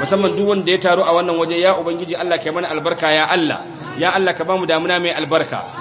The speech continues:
Allah ka ba mu kyakkyawan zaman lafiya. Allah ka ba mu kwanciyar hankali da wadata da nutsuwa, ya Allah, da abin da lafiya za ta ci. Ya Allah, ka cire hasada da kyashi da mugunta da girman kai a cikin zukatanmu, ya Ubangiji.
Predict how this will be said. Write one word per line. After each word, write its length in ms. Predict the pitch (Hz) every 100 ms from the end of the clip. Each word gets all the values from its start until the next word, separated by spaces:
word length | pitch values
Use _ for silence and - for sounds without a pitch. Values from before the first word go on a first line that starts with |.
| - -
Allah 180 | 185 175
ka 80 | 165
ba 140 | 185 190
mu 60 | 156
kyakkyawan 560 | 151 - 190 185 185
zaman 300 | 185 185 180
lafiya. 480 | 180 180 185 156 104 - - -
Allah 160 | 180 185
ka 80 | 165
ba 120 | 190
mu 80 | 185
kwanciyar 320 | 170 156 185
hankali 380 | 180 196 190 190
da 80 | 180
wadata 520 | 165 165 190 156 117 - - - 151
da 60 |
nutsuwa, 400 | 170 165 196 190 190
ya 140 | 190
Allah, 220 | 196 180
da 100 | 165
abin 160 | 165 185
da 80 | 160
lafiya 380 | 165 160 175 139
za 80 | 151
ta 100 | -
ci. 160 | - - - - - 143
Ya 160 | 175
Allah, 160 | 196 190 156
ka 20 |
cire 180 | 185 185
hasada 380 | 165 185 202 170
da 60 | 160
kyashi 300 | 165 160 202
da 80 | 180
mugunta 340 | 160 160 190
da 80 | 185
girman 280 | 156 190 196
kai 100 | 202
a 40 | 156
cikin 160 | 175
zukatanmu, 380 | 165 170 170 165
ya 140 | 165 160
Ubangiji. 460 | 147 147 196 -